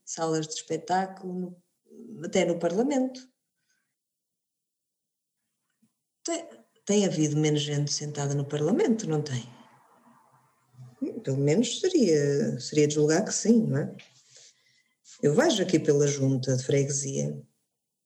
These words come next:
as reuniões da junta já não são o que eram. E não seria esperar outra coisa. Também há que proteger as pessoas, não é? Ui, eu nem quero imaginar como seria uma pandemia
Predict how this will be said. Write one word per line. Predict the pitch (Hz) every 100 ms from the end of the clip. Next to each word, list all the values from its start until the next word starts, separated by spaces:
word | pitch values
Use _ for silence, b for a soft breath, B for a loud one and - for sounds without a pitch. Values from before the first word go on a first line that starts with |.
| _ -
as | 175
reuniões | 190 185 170 165
da | 160
junta | 147 143 131 139 143 - _ _ _ 156
já | 147
não | 143 139
são | - 147 147
o |
que | -
eram. | 311 262 262 262 - _ _ _ _ b b b -
E | 196
não | 175
seria | 170 - 165
esperar | 165 - 247
outra | 254 311
coisa. | 262 277 269 185 156 B B -
Também | 160 175
há | 208 220
que | -
proteger | 190 185 202 208 220 220
as |
pessoas, | - - 208 349 339 220 - - 143
não |
é? | 135 170 226 - _ _ _ _ _ _ 127 - B B B _
Ui, | 302 311 131 B B B _
eu | 160
nem | 165 160
quero | 165
imaginar | 170 170 165 170 175 185
como | 214 214
seria | - 208 208
uma | 202 196
pandemia | 196 190 190 196 208 220